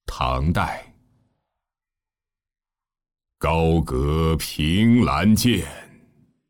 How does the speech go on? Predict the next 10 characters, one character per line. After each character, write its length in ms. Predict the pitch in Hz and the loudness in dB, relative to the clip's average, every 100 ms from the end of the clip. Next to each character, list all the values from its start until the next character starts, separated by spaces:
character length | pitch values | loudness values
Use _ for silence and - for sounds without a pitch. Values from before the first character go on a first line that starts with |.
| _ _ _ _ _ | _ _ _ _ _
中 400 | - 156 170 165 | 0 2 4 4
军 680 | 135 139 175 165 151 135 90 - _ _ _ _ _ _ | 2 2 2 2 2 2 0 -4 _ _ _ _ _ _
已 680 | - 90 90 101 110 113 120 | 0 2 2 2 4 4 4
佩 520 | 120 202 170 104 90 | 2 0 2 2 0
京。 640 | 82 165 175 156 143 117 117 _ _ _ _ _ _ _ _ _ _ _ _ _ _ _ - | 0 0 2 2 2 0 -4 _ _ _ _ _ _ _ _ _ _ _ _ _ _ _ -12
感 360 | - - - - - | -6 -6 -6 -12 -18
时 580 | - - 62 82 90 95 | -16 -8 -4 -2 -2 -2
长 600 | - 87 104 127 143 139 | -4 -2 0 2 2 2
机 380 | - 175 151 139 | 2 2 2 0
切 360 | - 135 - | 0 0 -2